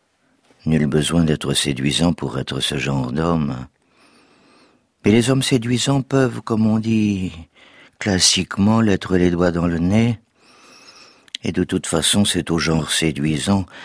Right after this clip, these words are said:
auquel notre pauvre Hannon ambitionne d'appartenir. Si vous étiez capable de creuser profondément en lui, vous trouveriez d'abord son ambition rothschildienne,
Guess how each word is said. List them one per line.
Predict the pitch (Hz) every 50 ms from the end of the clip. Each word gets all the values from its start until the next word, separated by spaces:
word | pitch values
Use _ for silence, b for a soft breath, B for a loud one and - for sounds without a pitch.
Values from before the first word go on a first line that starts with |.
| B B B B
auquel | 87 78 - 87 87 80
notre | 80 78 76 - 78 80
pauvre | - - 90 87 82 76 76 78
Hannon | 78 80 78 82 85 90 90
ambitionne | 80 80 80 71 80 73 - - - 78 78 78
d'appartenir. | 71 71 69 - 73 71 - - - 76 80 82 85 82 78 73 69 65 62 - - _ B B B B B B B B B B B B B B B B B B
Si | B - -
vous | 90 87 98 92 110
étiez | 110 - - 113
capable | 110 - 117 110 - - 104 98 82 82 85 78
de | 87
creuser | 80 - - 90 92 85 82 87 82
profondément | - - 82 82 - - 85 85 80 87 82 80 80 80 78
en | 78
lui, | 76 73 76 73 76 80 85 92 95 98 - B B B B B B B B B B B - -
vous | 80 76
trouveriez | - - - 80 80 85 76 80 80 82 80
d'abord | 80 85 80 76 82 80 78 76
son | - - - 80 80 85
ambition | 85 82 78 78 85 78 - - - 82 80 78
rothschildienne, | 71 69 67 71 67 - - - 71 71 69 73 82 87 95 98 98 101 101 101 95